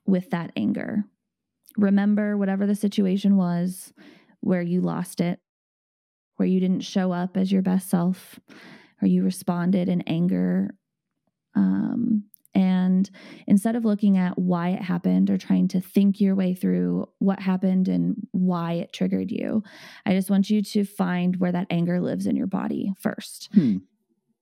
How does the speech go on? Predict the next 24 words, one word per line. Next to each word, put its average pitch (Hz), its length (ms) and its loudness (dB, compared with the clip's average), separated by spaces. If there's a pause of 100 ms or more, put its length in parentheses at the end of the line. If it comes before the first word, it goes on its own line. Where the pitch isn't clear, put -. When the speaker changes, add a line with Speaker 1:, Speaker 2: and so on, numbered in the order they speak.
(500)
Speaker 1:
And 180 340 0
just 185 200 -6
so 185 100 2
you 185 340 0
can 180 160 2
close 180 260 0
your 180 120 -2
eyes 226 480 -4
and 180 180 0
take 185 180 -2
a 190 40 -2
mo-, 185 180 0
so - 140 -2
don't 185 160 0
do 196 100 2
this 202 180 -2
while 208 100 0
you're 202 120 0
driving. 214 580 0 (600)
<laughs> - 100 -14 (1400)
Um, 175 680 0 (1300)
take 208 180 2
a 214 40 2
moment, 190 400 2